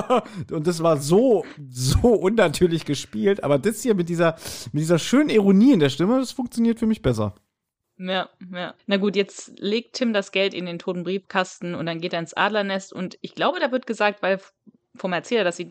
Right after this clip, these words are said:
Speaker 2: von da einen guten Blick auf den Briefkasten haben. So, ja, und was Hauke gesagt hat, im Buch legt er das Geld gar nicht ab, weil der geht zum Briefkasten und sieht, da liegt schon ein Wunsch drin. Da sind schon irgendwie dreihundert Euro drin oder dreihundert D-Mark drin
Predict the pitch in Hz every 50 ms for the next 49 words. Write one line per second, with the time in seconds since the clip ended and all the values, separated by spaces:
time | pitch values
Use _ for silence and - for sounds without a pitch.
0 | - - 185 175 170 170 175 196 180 170 175 170 165 151 - 185 - 147 151 -
1 | 160 156 143 147 139 - - 143 143 - - 117 110 92 120 156 180 - _ _
2 | - - - - - - - - _ _ _ _ _ - 180 175 190 214 202 190
3 | 190 175 160 170 160 175 - - 196 190 190 202 190 175 175 180 180 175 156 -
4 | 180 185 160 180 214 247 247 - 202 214 - - 196 190 185 - - 185 180 175
5 | - 175 175 175 170 - 170 170 - 170 165 165 160 151 170 208 214 - - 202
6 | 185 170 151 - 190 214 226 - - - 151 151 - - - 180 196 247 330 _
7 | _ _ _ _ _ - 190 190 190 170 165 190 220 240 240 - - - - 185
8 | 175 190 220 233 - - - 220 196 185 185 175 185 220 208 - - - 175 226
9 | 220 180 160 156 165 214 220 - - 202 180 - - 214 220 208 202 190 180 190
10 | 196 196 196 196 _ - _ _ _ _ - - 185 202 233 226 196 180 - 202
11 | 233 269 277 240 190 165 175 151 139 143 196 247 320 - 185 170 - 180 180 175
12 | 170 165 - 190 208 208 170 143 156 185 - - 180 160 151 170 214 262